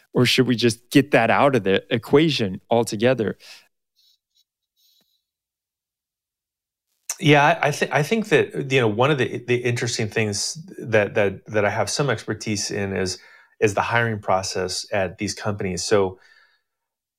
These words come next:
Speaker 2: um, if you look at, w-, w-, well, just one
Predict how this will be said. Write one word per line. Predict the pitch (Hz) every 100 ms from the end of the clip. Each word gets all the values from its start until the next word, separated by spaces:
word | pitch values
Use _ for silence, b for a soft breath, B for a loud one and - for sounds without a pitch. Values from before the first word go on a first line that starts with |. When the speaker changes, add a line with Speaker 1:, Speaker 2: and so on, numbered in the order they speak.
| _ _ -
Speaker 2:
um, | 107 101 101
if | 120 -
you | 120
look | 104 123 180 156
at, | 117 - - B B B _
w-, | 117 110
w-, | 120
well, | 127 120
just | 156 160 - -
one | 107 110 139 147 127